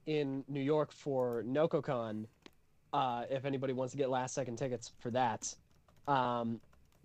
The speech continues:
if you wanna come and see me in person. And I am also potentially setting up another convention that I'm going to be going to next month, uh, in New Jersey. That's right up around there as well.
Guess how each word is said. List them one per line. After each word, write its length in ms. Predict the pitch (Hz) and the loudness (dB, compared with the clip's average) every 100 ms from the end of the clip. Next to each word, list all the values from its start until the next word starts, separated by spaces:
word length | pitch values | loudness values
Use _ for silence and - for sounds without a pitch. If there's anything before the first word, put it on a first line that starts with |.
| - | 0
if 220 | 151 - | 0 2
you 80 | 143 | 2
wanna 180 | 143 | 2
come 220 | 135 147 131 | 2 0 0
and 120 | 127 | 0
see 120 | 127 | 0
me 80 | 131 | 2
in 80 | 127 | 2
person. 320 | 135 131 127 | 2 2 0
And 180 | 151 170 | 2 4
I 200 | 160 165 - | 6 4 4
am 320 | 202 240 220 - | 4 6 4 4
also 320 | 185 202 202 | 4 6 2
potentially 460 | 175 165 170 156 160 | 0 -2 -2 0 -2
setting 280 | - 156 147 | 0 0 0
up 100 | 139 | 0
another 240 | 135 131 | 0 -2
convention 640 | 123 120 120 113 117 104 104 - | -2 -4 -4 -2 -2 -2 -8 -4
that 120 | 123 | 0
I'm 80 | 120 | 2
going 140 | 120 117 | 2 0
to 40 | |
be 80 | 113 | 0
going 240 | 117 117 113 | 0 0 0
to 120 | 113 | 0
next 480 | 110 113 117 - 127 | 2 2 2 0 0
month, 300 | 117 104 - - - - - - - | 2 0 -4 -16 -18 -18 -18 -6 6
uh, 480 | 123 117 107 104 104 - | 8 8 6 2 -2 0
in 560 | 139 123 117 110 107 110 | 0 2 0 0 0 2
New 200 | 117 113 110 | 4 2 0
Jersey. 560 | - 123 120 117 104 | 2 6 8 8 4
That's 180 | 92 98 | 2 2
right 140 | 110 98 | 4 4
up 120 | 101 | 2
around 240 | 104 95 | 2 2
there 140 | 95 90 | -2 -2
as 120 | 101 | -2
well. 380 | 95 80 73 | 0 0 -2